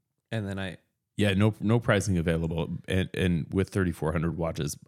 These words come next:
Speaker 2: I mean, it'll be under five hundred bucks.
Speaker 1: They need to charge a thousand.
Speaker 2: So
Speaker 1: 'Cause
Speaker 2: that,
Speaker 1: then there's no fucking gray market for it.
Speaker 2: that people who want one can get one.
Speaker 1: Yeah.
Speaker 2: Yeah.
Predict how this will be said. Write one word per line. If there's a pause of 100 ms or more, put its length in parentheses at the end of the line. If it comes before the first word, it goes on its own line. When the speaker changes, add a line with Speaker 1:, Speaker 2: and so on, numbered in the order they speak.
(140)
Speaker 2:
I
mean,
it'll
be
under
five
hundred
bucks.
Speaker 1:
They
need
to
charge
a
thousand. (1400)
Speaker 2:
So
Speaker 1:
'Cause
Speaker 2:
that,
Speaker 1:
then
there's
no
fucking
gray
market
for
it.
Speaker 2:
that
people
who
want
one
can
get
one.
Speaker 1:
Yeah. (840)
Speaker 2:
Yeah.